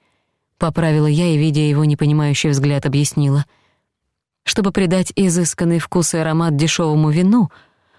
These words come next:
в него добавляют масло шалфея мускатного. К сожалению, это многократно усиливает действие алкоголя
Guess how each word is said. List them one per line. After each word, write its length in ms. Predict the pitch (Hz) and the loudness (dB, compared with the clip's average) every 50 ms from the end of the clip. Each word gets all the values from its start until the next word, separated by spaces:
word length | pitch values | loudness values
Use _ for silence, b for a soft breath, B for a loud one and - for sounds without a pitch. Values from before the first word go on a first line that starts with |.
| b b b | b b b
в 140 | 165 170 196 | 0 2 4
него 220 | 214 240 240 262 | 4 4 2 2
добавляют 540 | 233 226 202 220 208 202 214 214 208 202 - | 2 2 2 2 2 2 2 2 2 2 0
масло 360 | 190 185 185 170 - 170 170 | 0 0 0 0 -2 -2 -2
шалфея 500 | - - 170 160 156 - - 185 165 165 | -2 -2 -2 -4 -4 -2 -2 0 0 2
мускатного. 640 | 165 175 - - - 143 117 - - 127 123 139 - - _ _ _ _ _ _ _ _ _ _ _ _ _ _ _ _ | 0 0 -2 -2 -4 -6 -4 -2 0 0 0 0 -2 -6 _ _ _ _ _ _ _ _ _ _ _ _ _ _ _ _
К 60 | - | -6
сожалению, 640 | - - 160 147 147 147 147 147 143 143 143 143 147 - | -4 -2 0 0 0 0 2 2 2 2 2 0 0 0
это 180 | 151 151 - 151 | -2 -2 0 0
многократно 680 | 151 151 151 143 147 147 - - 165 165 160 - 147 | 2 2 2 0 -2 -2 -2 -2 -2 -2 0 0 0
усиливает 540 | 143 127 - - 160 147 139 139 139 139 131 | 0 0 0 -2 -2 0 0 0 0 0 0
действие 420 | 127 147 143 135 - - 147 143 | 0 0 -2 -2 -4 -4 -2 -2
алкоголя 600 | 135 127 - 147 139 147 185 233 220 156 139 127 | -2 -2 -2 -2 -2 0 2 2 2 2 0 -2